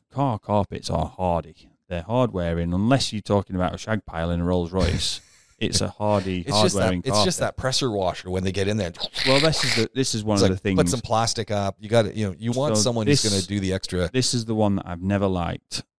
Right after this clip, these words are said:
Speaker 1: is when they open the door, get the pressure washer with the directed
Speaker 2: Yep.
Speaker 1: sort of jet on it, and they'll do the in-, the hinges and the door shut and the door jam, and I don't like it. There's no reason to do that.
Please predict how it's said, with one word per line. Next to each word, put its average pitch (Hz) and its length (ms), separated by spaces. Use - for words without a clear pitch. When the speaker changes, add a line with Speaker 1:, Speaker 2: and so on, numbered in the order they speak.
Speaker 1:
is 92 180
when 90 180
they 87 100
open 110 260
the 107 80
door, 85 440
get - 140
the - 80
pressure 101 320
washer 90 240
with 85 140
the 82 80
directed 90 600
Speaker 2:
Yep. 98 260
Speaker 1:
sort - 220
of 87 60
jet 104 220
on 90 140
it, 87 160
and 87 160
they'll 90 140
do 90 260
the 90 200
in-, 92 260
the 92 160
hinges 95 400
and 92 100
the 92 60
door 92 300
shut - 240
and 87 80
the 85 60
door 90 220
jam, 82 280
and 87 80
I 87 60
don't 98 260
like 90 320
it. 90 160
There's 95 120
no 104 160
reason 98 360
to - 80
do 85 180
that. 85 220